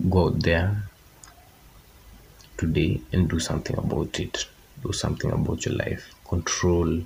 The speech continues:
your life. Control your energy. Because if you don't control your reactions to what's happening, you'll get controlled,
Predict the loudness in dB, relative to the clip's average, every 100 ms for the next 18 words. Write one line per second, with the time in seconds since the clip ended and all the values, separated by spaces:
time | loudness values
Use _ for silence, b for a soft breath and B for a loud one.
0 | -8 -16 -4 0 0 0 -4 -6 -4 -2
1 | -2 0 2 2 0 0 -2 0 0 -2
2 | -4 -10 -16 B B -20 -20 -20 -20 -14
3 | 0 2 2 0 -4 0 2 4 4 4
4 | 0 0 2 2 0 -2 -6 -10 -20 -20
5 | -20 -20 -20 -20 -20 -20 -20 -20 -20 -20
6 | -20 -20 -20 -20 -20 -20 -20 -20 -20 -4
7 | 0 2 2 0 0 -2 -2 0 0 2
8 | 0 -4 -4 0 0 -2 -8 -12 -20 -20
9 | -20 -20 -20 -20 -20 -20 -20 -20 -20 -16
10 | 0 2 2 0 -4 -2 -2 0 0 0